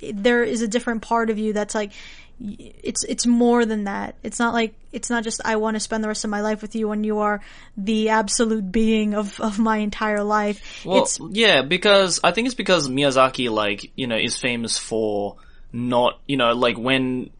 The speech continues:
Speaker 2: creating his anime, like, he always looks towards real life. And that whole aspect of him saying, you know, like,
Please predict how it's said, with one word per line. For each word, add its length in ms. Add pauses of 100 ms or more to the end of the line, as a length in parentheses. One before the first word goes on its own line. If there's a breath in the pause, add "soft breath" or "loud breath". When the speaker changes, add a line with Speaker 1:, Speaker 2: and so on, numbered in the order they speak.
Speaker 2:
creating 340
his 160
anime, 400
like, 140
he 180
always 340
looks 160
towards 360
real 200
life. 400
And 320 (440 soft breath)
that 220
whole 380
aspect 480
of 100
him 300
saying, 400
you 100
know, 160
like, 360